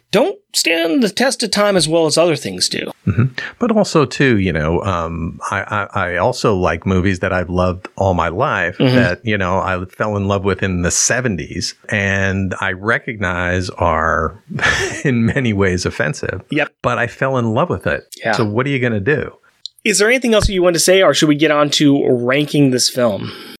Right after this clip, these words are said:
Speaker 2: I am very glad I saw this movie.
Speaker 1: Good. I am glad.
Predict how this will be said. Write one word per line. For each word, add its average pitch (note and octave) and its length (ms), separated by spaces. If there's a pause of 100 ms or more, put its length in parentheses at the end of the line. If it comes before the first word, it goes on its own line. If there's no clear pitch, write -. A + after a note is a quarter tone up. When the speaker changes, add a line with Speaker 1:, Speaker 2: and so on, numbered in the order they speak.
Speaker 2:
I C3+ 320
am A#2 220
very A2 220
glad F#2+ 240
I E2+ 60
saw E2 200
this D#2+ 160
movie. D2+ 280 (180)
Speaker 1:
Good. A#2 320
I B2+ 140
am C3 120
glad. A2+ 480